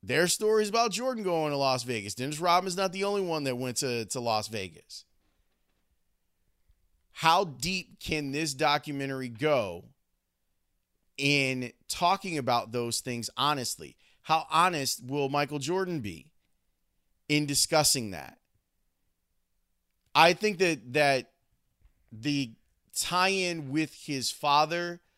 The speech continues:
I've always found it to be unfair and really, really hard to connect the dots for me. And I know that some people have tried.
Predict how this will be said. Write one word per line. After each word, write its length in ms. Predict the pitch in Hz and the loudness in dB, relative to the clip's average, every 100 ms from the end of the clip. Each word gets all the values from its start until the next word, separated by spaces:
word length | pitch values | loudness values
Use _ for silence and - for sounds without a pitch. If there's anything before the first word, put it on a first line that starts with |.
| _ _ - | _ _ -2
I've 220 | 139 139 | 0 2
always 460 | 131 160 165 156 | 2 2 2 -2
found 400 | - 156 151 143 | -2 0 2 0
it 140 | 139 123 | -4 -6
to 100 | 147 | -6
be 520 | 117 139 143 131 127 _ _ - | -4 -4 -2 -2 -6 _ _ -2
unfair 1080 | 139 135 120 - - 151 160 185 202 240 - _ _ _ _ _ _ _ _ _ _ _ _ _ - | 0 0 -4 -10 -4 0 0 0 -4 -10 -16 _ _ _ _ _ _ _ _ _ _ _ _ _ 0
and 600 | 147 151 143 139 131 120 _ _ | 4 4 4 0 -2 -8 _ _
really, 840 | 107 117 143 170 202 208 202 196 | -16 -12 -10 -6 -2 -2 -2 -4
really 500 | 170 156 165 160 151 | -6 -8 -6 -4 -4
hard 680 | 139 - 147 139 135 123 123 | -6 -2 2 4 4 0 -4
to 120 | - | -10
connect 540 | 131 135 117 123 120 - | -8 -6 -2 -2 -2 -6
the 60 | |
dots 500 | 107 85 98 82 - | -10 -4 -4 -4 -6
for 160 | - 95 | -12 -12
me. 300 | 90 78 - _ _ _ _ _ | -14 -16 -20 _ _ _ _ _
And 140 | 113 | -2
I 80 | 123 | 0
know 160 | 151 160 | 2 2
that 120 | 151 | 0
some 180 | 170 156 | -2 -2
people 380 | 165 156 135 120 | -4 -6 -6 -6
have 100 | 95 95 - | -8 -14 -10
tried. 580 | - 160 165 175 190 | -4 2 4 2 0